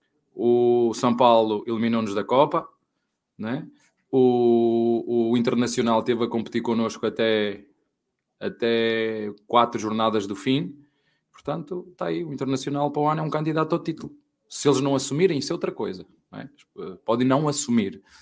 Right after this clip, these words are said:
mas vocês ve-, veem competência, como eu vejo, nesta, nest-, nestas equipas, não é? O Flamengo, o Atlético Mi-, o América, o Atlético Mineiro,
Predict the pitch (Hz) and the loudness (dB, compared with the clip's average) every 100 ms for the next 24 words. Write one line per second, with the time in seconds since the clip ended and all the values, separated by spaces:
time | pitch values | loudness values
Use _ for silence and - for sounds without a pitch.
0 | _ _ _ - 107 110 - 107 113 110 | _ _ _ -14 -10 -8 -4 -4 -2 0
1 | 123 123 123 120 120 - 123 123 127 120 | 4 4 4 0 -2 0 0 0 -4 -2
2 | 123 117 113 123 123 123 131 123 - 135 | -2 0 0 2 2 0 -2 -2 -4 -8
3 | 135 _ _ _ - 131 127 - 131 131 | -8 _ _ _ -4 -2 -2 -4 -2 -2
4 | 123 123 131 143 175 175 165 123 139 - | -2 -4 -4 -2 -2 -4 -8 -8 -8 -8
5 | 110 120 139 135 117 113 113 113 110 110 | -4 -2 -2 -4 -6 -8 -4 -4 -2 -2
6 | 110 107 110 117 113 - 110 107 107 104 | -2 -2 -2 -4 -4 -4 -2 0 -2 -2
7 | 117 117 113 123 147 156 156 | -2 0 0 0 0 -2 -8